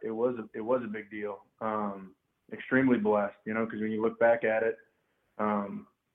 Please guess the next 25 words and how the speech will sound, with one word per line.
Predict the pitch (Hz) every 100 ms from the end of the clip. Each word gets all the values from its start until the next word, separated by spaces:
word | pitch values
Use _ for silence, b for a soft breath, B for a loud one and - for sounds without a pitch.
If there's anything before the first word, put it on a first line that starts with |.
| _
you | 110 110
always | 117 113
think | 123 120
you | 104
could | 113
have | 107 104
done | 110 104
better, | 110 113 113
and | 107
you | 107
look | 113 113
at | 110
all | 110
those | 107 110
other | 110
guys, | 107 110 113 110
and | 107
you |
said, | - 104
"Those | 117 120
guys | 107 98
are | 104
just | 104
incredible | 101 - 120 110 107 110
athletes." | 113 - 104 104